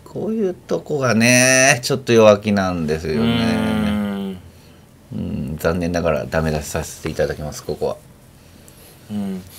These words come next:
Speaker 2: なんでダメなんですか？
Speaker 1: <laughs> いや、ダメでしょ。だってテンパイ取ればいいじゃん。なんで、なんでいいと思うの？
Speaker 2: でも、いや、例えば、これ、リャンゾーがもう一枚来た。
Speaker 1: だって上がりじゃん、これで。
Speaker 2: まあ、そうですね。
Speaker 1: <laughs>
Speaker 2: はい。<laughs> いや、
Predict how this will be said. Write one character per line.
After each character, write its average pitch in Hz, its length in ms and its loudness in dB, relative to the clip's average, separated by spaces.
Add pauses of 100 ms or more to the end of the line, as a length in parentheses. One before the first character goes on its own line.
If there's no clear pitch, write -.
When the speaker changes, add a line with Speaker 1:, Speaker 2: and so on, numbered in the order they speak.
(180)
Speaker 2:
な 196 140 4
ん 196 40 2
で 127 60 -4
ダ 92 140 -2
メ 92 100 -4
な 87 100 -8
ん 82 80 -12
で 78 80 -14
す - 100 -20
か？ 85 220 -10
Speaker 1:
<laughs> 160 120 8
い 226 60 12
や、 214 80 12 (100)
ダ 170 220 12
メ 226 120 8
で 190 100 10
し 151 80 8
ょ。 135 40 10
だ 135 80 12
っ 117 60 6
て 113 60 -6
テ 214 120 10
ン 208 60 8
パ 147 100 6
イ 147 40 0
取 190 160 8
れ 135 60 6
ば 107 80 8
い 92 100 6
い - 20 0
じ 80 80 -2
ゃ 71 60 -2
ん。 69 140 -10 (400)
な 226 100 8
ん 233 40 10
で、 147 160 12
な 170 200 6
ん 180 40 8
で 131 100 8
い 123 40 8
い 117 40 4
と 110 80 4
思 92 160 0
う - 20 -4
の？ 92 100 -2
Speaker 2:
で 135 40 0
も、 - 80 -10 (140)
い 160 60 -6
や、 156 260 0 (580)
例 131 100 8
え 117 40 6
ば、 107 220 0
こ 143 180 -4
れ、 135 80 4 (320)
リ 131 120 -2
ャ 139 120 8
ン 139 40 -2
ゾ 131 180 6
ー - 20 6
が 127 240 4 (600)
も 123 140 0
う 117 60 2
一 110 120 -4
枚 95 220 -2
来 - 80 -14
た。 - 60 0
Speaker 1:
だ 123 60 6
っ - 20 6
て 110 80 8
上 107 80 10
が 120 100 10
り 117 100 6
じ 107 60 4
ゃ 95 40 6
ん、 87 60 -6
こ 82 120 -6
れ 80 80 -4
で。 69 180 -12 (160)
Speaker 2:
ま 113 120 0
あ、 113 40 0
そ 110 240 -4
う 92 60 -6
で 82 60 -10
す - 120 -14
ね。 87 460 0 (140)
Speaker 1:
<laughs> - 120 -20
Speaker 2:
は 92 280 0
い。 80 120 -10 (320)
<laughs> - 420 -14
い 95 40 -8
や、 95 120 -8